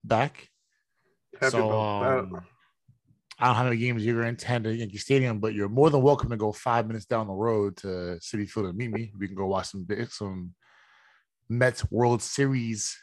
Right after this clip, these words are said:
Speaker 1: contending games. You feel me?
Speaker 2: Oh, God.
Speaker 1: <laughs> But no, listen, Mania's coming up real soon. This is getting, we're, we're in the, uh, I don't know if you wanna call it the final stretch.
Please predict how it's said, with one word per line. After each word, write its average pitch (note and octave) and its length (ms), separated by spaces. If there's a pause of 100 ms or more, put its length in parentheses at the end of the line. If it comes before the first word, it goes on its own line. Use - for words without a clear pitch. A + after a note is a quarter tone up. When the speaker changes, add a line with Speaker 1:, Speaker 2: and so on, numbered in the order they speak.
(140)
Speaker 1:
contending A#2 480
games. A#2 520
You A2+ 60
feel B2 200
me? C3+ 140 (200)
Speaker 2:
Oh, A2+ 440
God. G#2+ 540 (920)
Speaker 1:
<laughs> C#3 120 (2250)
But C3+ 220
no, F3 280
listen, A#2+ 220
Mania's C#3+ 200
coming D3 240
up C3 80
real C3+ 160
soon. C#3 520 (100)
This G#2 160
is G#2+ 140
getting, A2 580
we're, G#2+ 240
we're A#2 140
in C#3 440 (520)
the, A#2 300
uh, A2 40
I G#2 460 (960)
don't A#2 100
know A#2+ 60
if A#2 60
you A2 60
wanna A#2 120
call B2 160
it - 80
the G2 60
final G#2 300
stretch. - 500